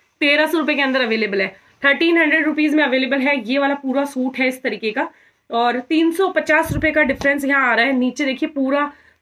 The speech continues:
thread work है, इस तरीके का thread work है। ओढ़नी के अंदर all over के अंदर जाल है, साथ ही इसकी कुर्ती कांचली के अंदर भी इस तरीके का border आएगा। two shade और three shade का ये suit आएगा पूरा।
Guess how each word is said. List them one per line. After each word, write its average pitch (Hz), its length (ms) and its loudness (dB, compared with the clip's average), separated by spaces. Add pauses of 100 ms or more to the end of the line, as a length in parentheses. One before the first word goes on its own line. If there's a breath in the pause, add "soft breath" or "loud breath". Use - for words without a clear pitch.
(120)
thread 294 280 0
work 269 300 -2
है, 285 80 2
इस 269 160 -6
तरीके 254 280 -4
का 285 100 0
thread 254 300 0
work 269 280 -2
है। 294 160 2 (340 loud breath)
ओढ़नी 262 320 2
के 330 80 0
अंदर 302 180 2
all 254 200 0
over 294 160 0
के 311 80 0
अंदर 302 200 2
जाल 247 320 2
है, 285 120 2
साथ 254 300 0
ही 311 60 0
इसकी 311 180 -2
कुर्ती 277 300 -4
कांचली 254 340 -2
के 247 80 -4
अंदर 247 180 -2
भी 254 100 -2
इस 320 140 -6
तरीके 247 240 -4
का 277 140 -2
border 202 280 -2
आएगा। 185 280 -2 (520 loud breath)
two 349 280 4
shade 320 360 2
और 311 100 4
three 311 280 0
shade 294 260 0
का 311 100 2
ये 302 180 2
suit 285 280 -2
आएगा 269 260 2
पूरा। 277 360 0